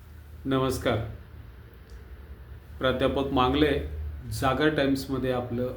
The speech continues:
मनापासून स्वागत. हातात बेड्या, साखळदंड घातलेल्या अवस्थेत एकशे चार प्रवासी ज्यावेळेला पहिल्या वेळेला भारतीय भूमीवरती उतरले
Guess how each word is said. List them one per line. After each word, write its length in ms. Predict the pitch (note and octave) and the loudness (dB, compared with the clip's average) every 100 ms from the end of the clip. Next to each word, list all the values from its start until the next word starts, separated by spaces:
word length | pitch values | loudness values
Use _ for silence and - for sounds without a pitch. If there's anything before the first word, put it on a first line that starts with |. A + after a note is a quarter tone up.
| - | -6
मनापासून 680 | A#2+ B2+ C3+ C#3 B2 G#2+ B2 | -4 0 0 0 -2 -2 -4
स्वागत. 460 | A#2 A#2+ A2+ A2 A2+ - - - - - - - - - - - - - - - - - | -4 -6 -4 -4 -6 -10 -16 -16 -16 -14 -16 -16 -14 -10 -10 -10 -10 -12 -10 -10 -4 2
हातात 480 | D3 E3 F#3+ - C#3+ | 6 8 8 6 4
बेड्या, 640 | D3+ D#3+ D3 - - - - - - - - - | 6 8 6 2 -6 -14 -16 -18 -18 -20 -20 -16
साखळदंड 840 | - - C3+ B2+ C#3 D#3+ D#3+ D#3+ | -12 -4 -2 0 6 8 8 6
घातलेल्या 480 | D3+ B2+ A#2 C3+ C3 | 4 2 0 0 0
अवस्थेत 480 | B2 A#2+ A2 B2 A2 A2 - - - - - - - - - D3+ | 0 0 -4 -6 -6 -6 -12 -18 -20 -18 -18 -20 -20 -20 -4 0
एकशे 280 | D3+ G3 | 4 6
चार 360 | G3 F#3 E3+ G3+ | 6 8 10 10
प्रवासी 480 | G3+ D#3+ D#3+ D#3+ F3 | 6 6 6 4 2
ज्यावेळेला 380 | D#3+ D3 D3 D3+ | 2 2 2 0
पहिल्या 500 | D3+ D3 B2+ D3 D#3+ | -4 -4 0 2 4
वेळेला 400 | D3+ C#3+ D3 C#3+ | 2 0 0 -2
भारतीय 500 | - A2+ A2 D#3+ D#3 | 0 -2 2 4 4
भूमीवरती 720 | B2+ C3 C3+ C3+ B2+ C3+ C3 | 4 2 2 2 0 -2 -4
उतरले 500 | A#2+ C3+ B2 A2+ | -4 -4 -2 -2